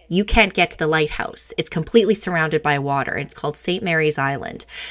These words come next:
So when the tide was out, we walked right out to, to the lighthouse, and I stood,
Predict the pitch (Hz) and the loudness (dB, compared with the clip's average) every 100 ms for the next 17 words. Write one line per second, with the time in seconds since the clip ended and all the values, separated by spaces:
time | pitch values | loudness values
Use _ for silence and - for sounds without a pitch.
0 | - - - 180 175 185 185 180 - 208 | -10 -2 6 8 8 4 2 0 6 8
1 | 262 - - 180 143 147 - - 175 175 | 8 4 6 8 6 2 0 2 4 8
2 | 180 175 - - 165 185 185 185 170 185 | 8 6 0 -6 0 6 8 8 6 4
3 | - - 180 165 160 156 147 - - - | 0 2 2 2 0 0 -2 -6 -4 0
4 | 170 - 156 170 - 143 104 - - - | 2 2 2 2 2 0 0 -4 -6 -16
5 | - 190 175 175 - - - 226 214 202 | -2 4 6 6 4 2 8 10 10 4
6 | 185 | 0